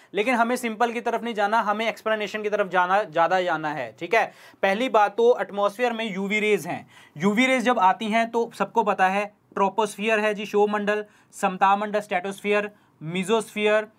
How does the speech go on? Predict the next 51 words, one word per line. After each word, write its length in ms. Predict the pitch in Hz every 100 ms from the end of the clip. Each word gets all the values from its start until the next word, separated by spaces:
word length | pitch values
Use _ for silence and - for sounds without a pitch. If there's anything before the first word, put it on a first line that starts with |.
| _ _ -
फिर 80 | 196
उसके 200 | 202 226
बाद 180 | 208 208
थर्मोस्फियर 520 | 180 196 208 202 208
जिसे 200 | 190 196
आप 160 | 196 202
आइनोस्फियर 560 | 170 175 202 202 202 202
कहते 260 | 190 185
हो, 220 | 196 196 -
और 120 | 165
बाहर 300 | 156 165 170
में 260 | 185 208 226 _
स्पेस, 480 | - 185 185 196 - _ 208
एक्सोस्फियर। 640 | 180 175 156 139 120 107 _ - - - - 202
अब 160 | 226
क्या 140 | 247 247
होता 300 | 247 220 208
है, 320 | 185 214 233 _ _
यहाँ 300 | 151 196 247
पे 100 | 262
हमारी 220 | 240 233
एक 120 | 233 220
लेयर 240 | 190 220
होती 260 | 202 175 180
है 120 | 196
जिसे 200 | 180 208
आप 120 | 190
कहते 220 | 190 180
हो 80 | 214
ओजोन 440 | 220 175 156 160
लेयर, 280 | 147 147 127 117
जो 220 | 151 208
स्ट्रेटोस्फियर 640 | 208 196 214 208 226 226 - -
और 280 | 185 175
जो 200 | 165 175
समताप 420 | 180 190 185 190 185
मंडल 260 | 175 165
में 100 | 165
होती 240 | 143 135 123
है। 160 | 110 _ - - -
यूवी 340 | 156 226 233
रेज 220 | 247 247 226
आती 260 | 214 220
हैं 160 | 202 226
तो 80 | 220
यहाँ 260 | 190 190
पे 80 | 190
आपकी 240 | 190 185 185
बच 200 | 165 147
जाती 320 | 147 139 143
है, 260 | 180 214